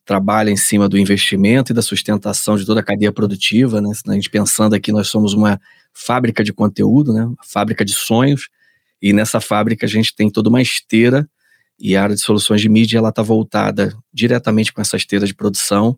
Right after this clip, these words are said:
trazendo as soluções tecnológicas e também sustentando essas soluções. E vai ser um prazer enorme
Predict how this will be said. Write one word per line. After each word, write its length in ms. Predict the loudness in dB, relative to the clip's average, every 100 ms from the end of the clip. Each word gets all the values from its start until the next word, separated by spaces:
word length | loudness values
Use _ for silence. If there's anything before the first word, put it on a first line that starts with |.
| _ _ _ -6
trazendo 500 | -2 0 2 2 2
as 100 | 0
soluções 420 | -2 -2 -4 -4
tecnológicas 840 | -4 0 0 2 2 0 0 -2
e 20 |
também 200 | 2 2
sustentando 720 | 2 -2 -2 0 0 0 0
essas 180 | 0 -2
soluções. 600 | 0 -2 -2 -4 -8 -8 -14 _ _ _ _ _ _ -4
E 20 |
vai 100 | -2
ser 120 | 0
um 40 |
prazer 340 | 2 2 2 2
enorme 500 | 4 4 4 4